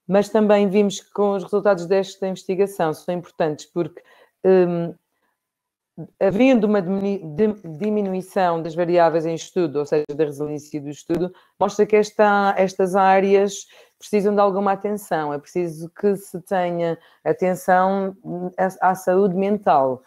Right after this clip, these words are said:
e, neste caso, em contexto escolar, que conseguimos verificar. Obrigado.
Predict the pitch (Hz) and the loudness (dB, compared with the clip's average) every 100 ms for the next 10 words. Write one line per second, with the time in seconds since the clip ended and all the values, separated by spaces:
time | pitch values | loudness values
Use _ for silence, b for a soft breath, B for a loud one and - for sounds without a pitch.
0 | b b - 180 196 196 170 180 - - | b b -4 -2 -2 -2 -6 -6 -8 0
1 | 190 196 180 202 196 202 196 196 196 196 | 2 4 2 -2 -2 -4 0 2 2 -4
2 | - - 196 151 139 127 _ 156 143 - | -16 -6 0 2 2 -2 _ -10 -10 -10
3 | 151 143 151 151 _ 123 113 113 _ _ | -12 -8 -8 -10 _ -10 -10 -14 _ _
4 | _ _ _ _ _ _ _ _ _ _ | _ _ _ _ _ _ _ _ _ _
5 | _ _ _ _ _ _ _ _ _ _ | _ _ _ _ _ _ _ _ _ _
6 | _ _ _ _ _ _ _ _ _ _ | _ _ _ _ _ _ _ _ _ _
7 | _ _ _ _ _ _ _ _ _ 143 | _ _ _ _ _ _ _ _ _ -6
8 | 131 131 139 151 156 160 165 170 | -4 -4 -4 -4 -4 -4 -4 -6